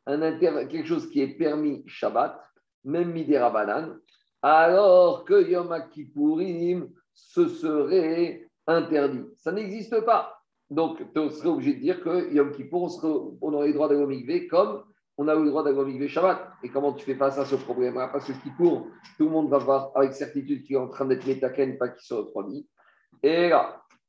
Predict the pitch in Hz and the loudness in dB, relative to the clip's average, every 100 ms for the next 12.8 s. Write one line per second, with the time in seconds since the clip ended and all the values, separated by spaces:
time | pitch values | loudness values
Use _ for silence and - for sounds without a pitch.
0 | - 240 254 175 143 139 139 - 131 131 | -4 2 6 4 4 -2 -2 -2 -2 -2
1 | 131 120 110 110 127 135 135 123 120 120 | -4 -6 -4 -2 0 0 0 -2 -4 -4
2 | 123 127 - 175 156 - - 120 139 156 | -2 -2 -2 -2 -2 -4 -12 -8 -6 -4
3 | 135 123 113 90 87 139 170 - 147 - | -4 -4 -8 -8 -8 -8 -6 -6 -8 -6
4 | 127 120 127 131 _ _ - 175 - 160 | -4 -4 -6 -12 _ _ -14 -12 -6 -4
5 | - 143 - 147 143 156 147 127 - 117 | -2 -4 -2 -2 0 0 -2 -2 -8 -8
6 | 107 98 120 170 180 180 _ _ - 131 | -6 -6 -4 -4 -4 -12 _ _ -6 -6
7 | - 135 - - 127 131 135 165 135 127 | -4 -4 -2 0 2 2 0 -2 -2 -2
8 | 143 131 139 131 117 123 156 180 - - | -2 0 0 -2 -6 -4 -2 -2 -4 -2
9 | 147 - 139 135 156 - - - - 180 | -2 -2 -4 -2 -2 -4 -14 -12 2 2
10 | 185 - _ _ 143 135 139 139 135 131 | 2 -4 _ _ -2 2 4 4 2 0
11 | 143 131 135 131 120 127 120 120 180 190 | 0 -2 -2 -4 -4 -6 -6 -6 -6 -6
12 | - 127 - 131 135 175 - | -6 -10 -10 -8 -4 -2 -4